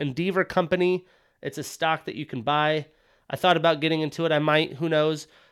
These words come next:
Uh, but really cool to see that. You know, obviously Marshawn Lynch has put his money into some really good things, such as esports early on.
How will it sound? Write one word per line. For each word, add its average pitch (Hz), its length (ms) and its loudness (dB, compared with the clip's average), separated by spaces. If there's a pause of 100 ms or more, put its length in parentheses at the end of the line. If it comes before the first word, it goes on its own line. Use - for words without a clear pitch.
Uh, 160 200 6
but 180 120 4
really 208 200 8
cool 202 180 4
to 175 60 -2
see 196 160 0
that. 180 280 4
You 160 120 0
know, 151 80 6
obviously 156 480 4
Marshawn 151 420 0
Lynch 143 240 -4
has 143 140 -10
put 156 160 -6
his 127 100 -8
money 143 180 -4
into 131 140 -6
some - 180 -12
really 135 200 -4
good 123 120 -6
things, 147 280 -8
such - 200 -12
as 107 120 -14
esports 185 600 -2
early 165 280 2
on. 214 280 6